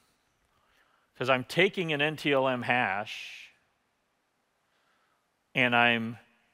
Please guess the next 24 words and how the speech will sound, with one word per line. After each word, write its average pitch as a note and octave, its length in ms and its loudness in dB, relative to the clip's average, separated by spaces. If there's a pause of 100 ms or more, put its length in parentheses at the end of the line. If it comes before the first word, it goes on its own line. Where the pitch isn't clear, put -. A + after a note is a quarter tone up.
(120)
replaying D3+ 720 0
it, G#2 260 0 (1000)
but B2+ 260 6 (220)
embedded D3 600 2
in C#3+ 140 -4
that B2+ 220 4
N B2 160 -2
T C3+ 120 -4
L A#2 140 2
M B2+ 160 0
hash G#2+ 320 -2
was G#2+ 200 -8
the G#2+ 100 -10
workstation G#2+ 840 -6
name, G2 460 -16 (680)
and A#2+ 80 -8
the A#2+ 60 -4
workstation D#3 560 0
name B2+ 260 -2
was A2+ 160 -4
the A2+ 100 -10
user's A#2+ 440 -6
legitimate A2 720 -10
workstation. - 580 -16